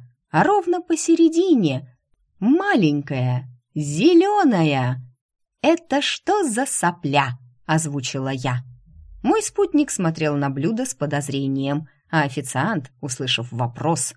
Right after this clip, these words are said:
аж подпрыгнул. Лицо вытянулось, являя нам оскорблённое выражение, которое никак не сочеталось с этой соплёй.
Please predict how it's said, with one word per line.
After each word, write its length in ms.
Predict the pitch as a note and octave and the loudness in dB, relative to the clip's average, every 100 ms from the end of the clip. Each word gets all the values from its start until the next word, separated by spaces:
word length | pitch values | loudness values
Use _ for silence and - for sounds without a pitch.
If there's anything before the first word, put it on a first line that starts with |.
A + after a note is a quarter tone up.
| - | -8
аж 220 | B2+ - | -8 -6
подпрыгнул. 760 | B2+ B2+ C#3+ D3+ D3 C#3 C3 - _ _ _ | -8 -8 -4 -4 -2 -4 -6 -10 _ _ _
Лицо 320 | F#3+ B3+ - | -4 -2 -2
вытянулось, 760 | E4+ E3+ E3+ E3+ G#3 A3+ B3 - _ _ | -2 0 -2 -2 -2 -4 -6 -10 _ _
являя 420 | D#3 F3+ D#4 F#4+ | -4 -2 0 2
нам 200 | D4+ E4 - | 2 2 0
оскорблённое 840 | G#3 - G3+ D3 G#3+ G#3 G3 F#3+ | -4 -4 -4 -2 -2 -2 -2 -2
выражение, 800 | E3 E3 E3 D3+ C3+ C3+ C#3 D#3 _ _ | -2 -2 -2 -2 -2 -2 -4 -6 _ _
которое 500 | - D#3 F3 F#3 G3 | -6 -4 -2 0 0
никак 460 | G#3 F#3+ F3 F3+ B3 | 0 -2 0 0 2
не 120 | D4 | 0
сочеталось 800 | - D4+ - E4+ D#4+ D#3 C3+ C3 - | 0 -4 -6 -2 0 0 -2 -10 -12
с 160 | - | -8
этой 220 | D3+ C3 | -6 -6
соплёй. 600 | C3 - E3+ A3 D#3+ B2 | -6 -8 -6 -4 -4 -6